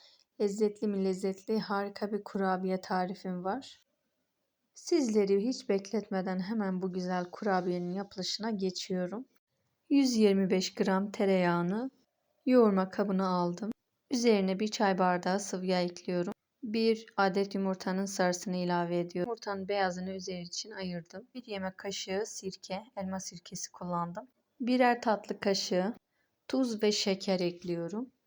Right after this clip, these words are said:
Ve bir paket kabartma tozunu ekliyorum. Bütün malzemelerimi ekledikten sonra hepsini güzelce karıştırıyorum. Malzemelerimi karıştırdıktan sonra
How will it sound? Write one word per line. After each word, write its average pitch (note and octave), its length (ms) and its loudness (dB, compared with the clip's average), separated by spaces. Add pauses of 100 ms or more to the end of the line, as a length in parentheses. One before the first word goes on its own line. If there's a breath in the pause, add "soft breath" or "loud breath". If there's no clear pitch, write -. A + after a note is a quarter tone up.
Ve G#3+ 180 0
bir A#3 140 -2
paket A3 400 -4
kabartma F#3 480 -2
tozunu F3 300 -6
ekliyorum. E3+ 600 -8 (640)
Bütün C4+ 340 2
malzemelerimi F3+ 840 0
ekledikten G#3 680 -4
sonra F3 380 -8 (160)
hepsini G#3+ 440 -8
güzelce G3 500 -4
karıştırıyorum. F#3 840 -6 (2500)
Malzemelerimi G#3+ 760 4
karıştırdıktan G3 800 -2
sonra G#3 540 -2